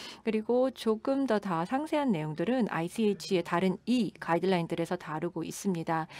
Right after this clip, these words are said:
강조하고 있는 부분은 참여자의 안전성, 실험 결과의 무결성, 그리고 과학적인 그 임상 개발에 대한 강점을 강조를 하고 있습니다. 일단 그 배경을 좀 살펴보자면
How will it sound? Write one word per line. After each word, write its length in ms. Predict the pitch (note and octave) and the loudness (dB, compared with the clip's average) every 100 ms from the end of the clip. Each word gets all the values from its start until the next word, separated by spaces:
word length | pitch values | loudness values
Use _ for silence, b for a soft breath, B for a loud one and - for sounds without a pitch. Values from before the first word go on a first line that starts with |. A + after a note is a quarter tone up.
| B B | B B
강조하고 560 | F#3 F#3 F#3 F3+ F3 F3 | 0 0 2 0 2 0
있는 300 | F3 E3+ E3 | 0 -2 -2
부분은 380 | F3 F#3 B3 | -2 2 2
참여자의 380 | B3 A#3+ A#3+ A3+ | 2 0 0 0
안전성, 600 | G3 F#3 F#3 F#3+ A#3+ B3 | 0 0 0 0 0 0
실험 260 | B3 C4 A#3+ | 0 0 2
결과의 380 | A3+ G#3 F#3+ E3+ | 0 0 0 0
무결성, 600 | F3 A3 G#3+ - D3+ - B B B | 0 2 2 0 -2 -4 B B B
그리고 240 | G3 F3 E3+ | 0 0 0
과학적인 840 | - D#3 G#3 - F#3 F#3 C4+ F4+ B B - | -2 -4 -6 -4 -2 0 -4 -4 B B -10
그 180 | - - | -6 0
임상 360 | G3 G#3 A#3 | 2 4 2
개발에 480 | A3+ F3 G#3 B3+ C3+ - - F#3 | -2 -2 0 0 -2 -6 -8 -6
대한 260 | D#3+ E3 D#3 | -4 -6 -6
강점을 920 | E3+ E3 E3 - E3 D3+ F3+ A3+ G#3+ | -4 -4 -4 -4 -2 0 0 0 -2
강조를 460 | - E3+ F3 F3+ G#3 | -2 -2 -2 -2 -2
하고 180 | G#3 | -2
있습니다. 540 | D#3+ - F3 - - - _ | -4 -2 -4 -4 -6 -8 _
일단 340 | - A3 G#3+ G#3+ | -6 0 0 -2
그 100 | - | -2
배경을 360 | F#3+ A#3+ C#4+ | 0 2 2
좀 260 | C#4 A3+ A3+ | 0 0 0
살펴보자면 920 | B3 A#3 A#3+ F#3+ F3+ E3 A3 A3+ D#3+ | -2 -2 -2 0 -2 0 0 2 0